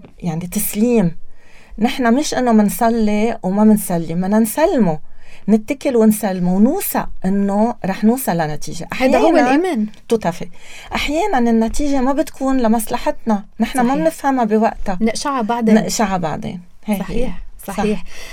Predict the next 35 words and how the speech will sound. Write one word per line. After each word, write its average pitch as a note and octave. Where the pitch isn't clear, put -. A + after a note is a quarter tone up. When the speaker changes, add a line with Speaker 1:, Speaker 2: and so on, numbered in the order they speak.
Speaker 2:
هل D#4+
شي G4
مرة D4
حسيتي G3
إنك F3+
رح F3+
تستسلمي G3+
أو F#3
لا، G3
كنت G3
على F3
طول A#3+
عم E3
تسلحي F3
بهيدا E3+
الإيمان؟ E3+
Speaker 1:
صح، D#3+
ولا G#3
Speaker 2:
حلو. G#3
Speaker 1:
مرة A3
استس-، -
استسلمت. F3
عن F3+
جد F#3
بشكر F3
الله F3+
إنه F3+
ولا G3+
مرة. D#3
آه، F3
بضعف G#3+
أكيد، F#3
بس F3+
ما A3
بستسلم. -